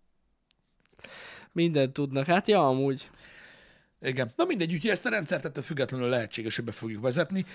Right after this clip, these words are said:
Speaker 2: de ezt a legtöbbötök nem fogja észrevenni.
Speaker 1: Ja, persze.
Speaker 2: Mert
Speaker 1: Simán.
Speaker 2: az, aki fel van háborodva azon, hogy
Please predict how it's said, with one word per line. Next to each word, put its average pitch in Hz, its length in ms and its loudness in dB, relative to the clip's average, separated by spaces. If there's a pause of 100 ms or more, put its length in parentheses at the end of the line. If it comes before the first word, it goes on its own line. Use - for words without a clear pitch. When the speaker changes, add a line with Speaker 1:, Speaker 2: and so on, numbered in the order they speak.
(160)
Speaker 2:
de 139 100 0
ezt 135 160 2
a 151 40 4
legtöbbötök 117 500 -2
nem 110 120 -6
fogja 98 240 -12
észrevenni. - 540 -10
Speaker 1:
Ja, 214 180 6
persze. 147 460 2 (540)
Speaker 2:
Mert 160 140 0
Speaker 1:
Simán. 180 180 0
Speaker 2:
az, 180 80 2
aki 147 360 0 (180)
fel 160 200 4
van 139 160 2
háborodva 120 540 2
azon, 135 260 -2
hogy 117 360 -4